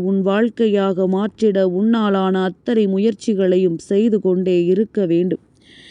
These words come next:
எந்த இடத்தில் தடுமாறி விழுகிறோம் என்று வேடிக்கை பார்த்து கொண்டிருக்கின்றார்கள். எப்பொழுது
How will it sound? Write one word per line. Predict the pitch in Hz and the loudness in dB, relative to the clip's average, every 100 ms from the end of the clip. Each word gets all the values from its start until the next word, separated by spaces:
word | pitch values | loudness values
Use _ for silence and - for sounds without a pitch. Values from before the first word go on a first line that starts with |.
| - - - - 220 | -20 -20 -18 -2 0
எந்த | 226 277 285 | 4 4 4
இடத்தில் | 254 247 247 - 233 | 2 0 0 0 0
தடுமாறி | 196 202 208 202 214 233 | 0 0 0 2 2 2
விழுகிறோம் | 196 202 220 214 208 175 - _ - 196 | 2 2 2 2 2 0 -6 _ -6 0
என்று | 196 202 196 180 180 _ | 2 2 2 0 -2 _
வேடிக்கை | 170 196 220 226 185 208 185 | -2 2 2 0 0 0 2
பார்த்து | 202 196 202 214 185 | 0 -2 -2 -4 -2
கொண்டிருக்கின்றார்கள். | 196 185 180 185 185 220 185 175 170 170 - _ _ _ - _ _ _ _ _ | 0 2 2 2 0 -2 -2 -2 -2 -4 -6 _ _ _ -20 _ _ _ _ _
எப்பொழுது | 196 214 233 - 254 233 214 | 0 2 0 0 2 2 2